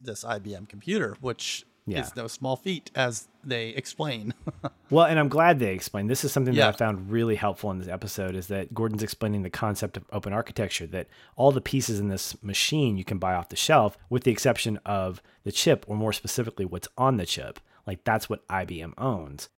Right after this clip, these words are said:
Speaker 2: That's good mansplaining for me. I appreciate
Speaker 1: Yeah.
Speaker 2: that.
Speaker 1: And it's true. In almost every computer company up until this point, it was the same. They were all getting the same screens, the same motherboard. Like, everything was coming from the same suppliers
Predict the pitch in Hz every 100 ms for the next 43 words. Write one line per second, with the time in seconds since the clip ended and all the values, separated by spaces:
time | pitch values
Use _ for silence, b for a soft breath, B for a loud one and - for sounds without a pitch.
0 | _ - 101 - 113 104 104 - 113 104
1 | 101 101 107 98 - 98 95 - 101 -
2 | 156 170 98 87 _ _ - 143 139 -
3 | - 170 220 117 131 123 131 143 - -
4 | 151 139 143 135 - 120 143 120 - 139
5 | 135 123 110 123 - - 123 - 117 107
6 | - 190 147 - _ 131 117 113 117 147
7 | 170 110 123 131 135 127 127 143 143 147
8 | 147 135 _ - 147 135 127 - 139 131
9 | 127 - - 160 151 147 143 127 - 139
10 | 127 127 120 117 - _ _ 143 139 139
11 | 127 135 143 139 - 151 180 175 - -
12 | 156 143 135 - 135 117 117 117 B B
13 | 131 - 143 131 123 - 127 127 98 101
14 | 104 -